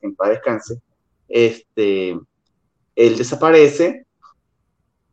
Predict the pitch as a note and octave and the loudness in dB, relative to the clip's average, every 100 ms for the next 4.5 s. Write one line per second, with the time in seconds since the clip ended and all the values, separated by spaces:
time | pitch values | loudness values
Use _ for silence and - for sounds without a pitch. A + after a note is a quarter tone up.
0 | - D#3 C#3+ D3+ E3+ D#3 C3 D3 C#3+ C3+ | -2 2 4 4 4 0 -2 0 -2 -2
1 | F3+ G3+ F3 E3 D3+ - D3 - F#3+ G#3 | 2 4 4 0 -4 -2 -4 0 0 0
2 | F#3 F#3+ F#3+ E3 C#3 C#3 D#3 D3 B2+ A#2+ | 2 2 2 0 0 2 4 4 2 0
3 | D3 D#3+ F3 D3+ - - C3+ D3+ D3 C#3+ | 0 2 0 -2 0 -4 2 2 4 2
4 | E3 D#3 C3+ - | 4 4 2 -2